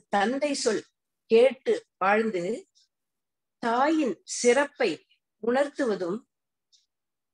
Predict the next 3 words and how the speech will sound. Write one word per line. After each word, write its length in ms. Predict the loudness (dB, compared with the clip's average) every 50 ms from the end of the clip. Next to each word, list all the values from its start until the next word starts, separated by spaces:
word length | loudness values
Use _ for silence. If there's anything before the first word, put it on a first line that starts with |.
| _ _ _ -4
ஒரு 180 | -2 -2 0 2 2
ஒழுக்கம்தான். 640 | 2 2 2 0 0 -2 -2 0 -2 -2 -4 -4 -6 _ _ _ _ _ _ -20 _ _ _ _ _ _ _ _ _ _ _ _ _ _ _ _ _ _ _ _ _ _ _ _ _ _ -4
நம்மை 320 | 0 0 2 2 2 2